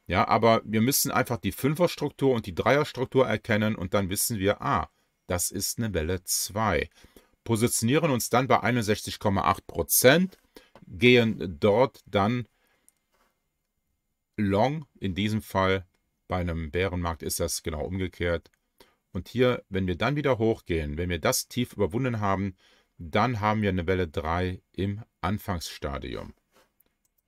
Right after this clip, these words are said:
Und bei der dritten Welle ist es so, und marktpsychologisch passiert bei der Welle drei was ganz Interessantes. Wir gehen das mal hier wirklich im Text durch.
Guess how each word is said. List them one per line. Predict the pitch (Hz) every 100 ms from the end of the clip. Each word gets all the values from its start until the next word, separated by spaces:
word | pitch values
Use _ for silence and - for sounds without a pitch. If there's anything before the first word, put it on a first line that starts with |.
| _ _ _ _ _ _ _ _ -
Und | 117 117 117 - _ _ _ _
bei | 104 113 113
der | 113 107 -
dritten | 98 85 135 151 165 147
Welle | 143 139
ist | 123 123
es | 127 -
so, | 101 104 104 - _ _ _ _ _ _ _ _ _ _ _ _ _ _ _ _ _ _ _ _ _
und | 131 120 - -
marktpsychologisch | 113 113 156 - - - 123 - 98 101 101 120 120
passiert | - 104 - - 110 -
bei | 92 87
der | 87
Welle | 90 87
drei | - 90 98
was | 90 -
ganz | 92 95
Interessantes. | 87 - - 95 107 117 -
Wir | 82
gehen | 98 104
das | 92 -
mal | 87 82
hier | 85 78
wirklich | - 90 -
im | 80
Text | - 107 - -
durch. | 85 92 151 -